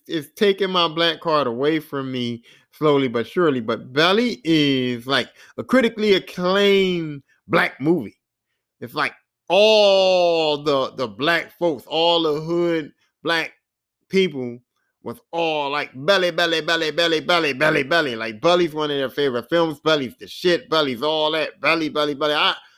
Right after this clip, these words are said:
I could not hear enough about Belly. Like, everybody house I went over to Belly, the, the, the, the, the damn Belly, uh, D V D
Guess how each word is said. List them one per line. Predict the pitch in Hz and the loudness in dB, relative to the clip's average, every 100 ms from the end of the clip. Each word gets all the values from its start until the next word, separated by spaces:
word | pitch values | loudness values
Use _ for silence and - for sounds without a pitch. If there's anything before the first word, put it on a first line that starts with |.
| _ _ - | _ _ -2
I | 202 214 196 170 | 2 4 2 0
could | - 143 | -4 -6
not | 143 185 165 - _ _ _ _ _ _ _ _ | -6 -4 -4 -6 _ _ _ _ _ _ _ _
hear | - 123 165 208 202 175 139 120 _ _ | -18 -10 -4 2 4 4 0 -4 _ _
enough | 135 151 185 175 | -10 -4 -4 -4
about | 151 170 143 139 | -2 -2 0 2
Belly. | 208 190 | 2 2
Like, | 143 139 - | -2 -4 -2
everybody | 202 202 190 196 | -2 0 0 2
house | 185 180 180 | 0 -2 -2
I | |
went | 180 196 214 | -4 -2 0
over | 214 180 | 0 0
to | 160 | -2
Belly, | 156 190 196 | 0 0 0
the, | 165 120 113 143 | -4 -8 -6 -6
the, | 117 147 | -4 -4
the, | 120 135 | 0 0
the, | 127 139 | 2 -2
the | 131 | -2
damn | 151 180 180 170 160 | 0 2 4 2 2
Belly, | 185 185 175 151 | 2 2 -2 -4
uh, | 156 170 143 - _ _ - | 0 2 2 -2 _ _ -2
D | 185 190 | 0 2
V | 190 | 0
D | 147 180 185 131 | 2 2 2 -2